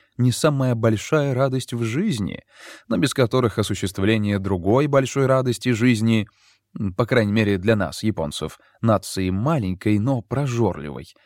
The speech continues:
находилось бы под жирным знаком вопроса. Правда, в последнее время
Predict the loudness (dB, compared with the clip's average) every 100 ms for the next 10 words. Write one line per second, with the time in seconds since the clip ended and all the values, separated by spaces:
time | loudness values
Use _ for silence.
0 | _ _ -4 0 2 2 2 2 0 2
1 | 2 2 0 -4 -2 -2 0 0 2 0
2 | 0 -2 -2 0 -2 -2 -4 -4 -8 -12
3 | -16 _ _ _ _ -2 0 0 -2 0
4 | 0 2 0 2 0 2 0 -2 -10